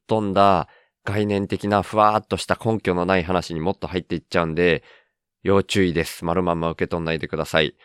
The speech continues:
週のぶっ飛びが出てきます。要注意です。うん。ただね、僕はそういう感覚的に、うん、フラクタルにというか、アナロジーみたいな、そういう法則が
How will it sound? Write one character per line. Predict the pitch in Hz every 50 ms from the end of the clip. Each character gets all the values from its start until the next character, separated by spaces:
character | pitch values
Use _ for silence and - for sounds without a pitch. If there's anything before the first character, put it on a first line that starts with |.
| _ _
週 | - - - 104 92 85
の | 85 87 87 80
ぶ | 85 87
っ | - _ _ -
飛 | 98 95
び | 85 92 85
が | 90 82 78 69 - _ -
出 | - 82 85
て | - 90 85
き | - 92
ま | 87 87 85
す。 | - - -
要 | 82 80 78
注 | - - 90
意 | 87
で | 90 92 87
す。 | - - - - _ _ _ _ _ _ _ _ _ _ _ _ -
う | 92
ん。 | 92 85 80 76 69 76 - _ _ _ _ _ _
た | - 123
だ | 123 113 101
ね、 | 98 95 110 120 - - _ _ _ _ -
僕 | - 117 123 - 147
は | 151 143
そ | - - 139
う | 143
い |
う | 139 -
感 | - 160 165 165
覚 | - - 165 - -
的 | - 160 - 175 185
に、 | 196 214 208 151 101 80 _ _ _ _ _ _ _ _ _ _ _ _ _
う | - 113 113 110 107 107
ん、 | 104
フ | - 120
ラ | 117 -
ク | - -
タ | - 110
ル | 101 98
に | 98 98
と | - - 90
い | 90
う | 85 -
か、 | - 80 60 53
ア | 78 98
ナ | 107 110
ロ | 117 117 110
ジ | 104 110 95 92
ー | 87
み | 90 87
た | - 82 80
い | 78 76
な、 | 85 98 104 98 87 78 - _ _ _ _ _ _
そ | _ - - 143 151
う | 151
い | 147
う | 156 151
法 | - - 143 135 135
則 | - 139 127 - 127 120
が | 120 117 110 107 -